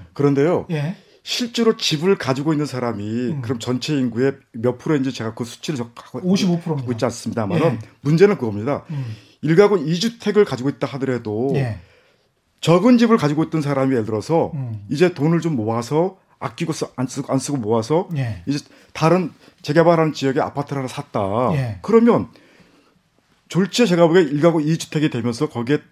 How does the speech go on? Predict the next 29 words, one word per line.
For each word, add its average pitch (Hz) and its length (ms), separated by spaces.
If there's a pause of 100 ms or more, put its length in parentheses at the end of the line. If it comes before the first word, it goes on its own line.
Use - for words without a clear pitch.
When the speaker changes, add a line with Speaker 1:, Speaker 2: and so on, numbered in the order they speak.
(340)
Speaker 1:
세-, - 220 (120)
부과되는 147 280
세금이라는 127 500
것이 165 380 (100)
Speaker 2:
예. 127 260 (340)
Speaker 1:
늘어나게 147 300
되는 107 240
거죠. 98 440 (220)
근데 165 280 (480)
이 170 220
얘기를 156 260
제가 139 280 (280)
케이스별로 175 520
다 - 180
설명할 151 340
수 135 160
없지만 113 500
Speaker 2:
예. 165 40
Speaker 1:
어쨌든 135 420 (640)
지금 202 340
현 240 340
정부 165 380
들어와서 135 720
Speaker 2:
음. 139 280
Speaker 1:
부동산 170 460
정책은 120 500
완전히 107 360
실패한 247 500
정책입니다. 104 680